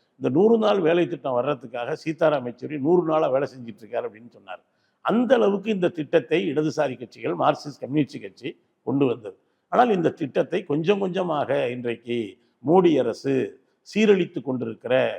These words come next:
ஒரு காட்சியை பார்க்கிறோம். இன்னொரு பக்கம் பார்த்தீங்கன்னா, அஹ், நாடாளுமன்றத்துல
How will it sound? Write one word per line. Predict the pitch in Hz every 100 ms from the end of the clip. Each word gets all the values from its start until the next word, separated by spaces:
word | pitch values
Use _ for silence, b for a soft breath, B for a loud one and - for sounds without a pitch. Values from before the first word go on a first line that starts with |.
| -
ஒரு | 123 135 131 113
காட்சியை | 143 135 - 120 113 98 _
பார்க்கிறோம். | 113 117 - 95 - _ _ _
இன்னொரு | 180 262 277
பக்கம் | 196 160 196
பார்த்தீங்கன்னா, | 151 120 113 92 92 - _ _ _ -
அஹ், | 135 135 127
நாடாளுமன்றத்துல | 127 165 175 160 139 127 117 127